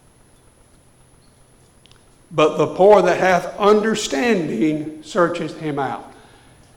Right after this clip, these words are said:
Understanding, in other words, there can be discernment. A poor man, just because you're poor doesn't mean you can't discern between right and wrong. You can't understand it. You can't,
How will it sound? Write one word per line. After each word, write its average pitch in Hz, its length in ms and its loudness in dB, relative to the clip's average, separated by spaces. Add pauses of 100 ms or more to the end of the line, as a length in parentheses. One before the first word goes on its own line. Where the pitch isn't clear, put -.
(240)
Understanding, 196 720 4
in 175 60 2
other 180 160 2
words, 170 200 2
there 170 140 0
can 160 160 -6
be 151 100 0
discernment. 190 600 0 (1160)
A 165 80 -12
poor 214 300 0
man, 156 420 2
just 185 200 0
because 185 400 0
you're 170 80 -4
poor 190 440 2
doesn't 185 340 0
mean 175 240 2
you 156 80 -8
can't 185 360 -4
discern 175 500 0
between 165 280 -4
right 147 240 -2
and 151 120 -10
wrong. 147 400 -6 (640)
You 180 100 -10
can't 190 260 4
understand 185 720 2
it. 139 240 -6
You 160 140 -10
can't, 180 440 -6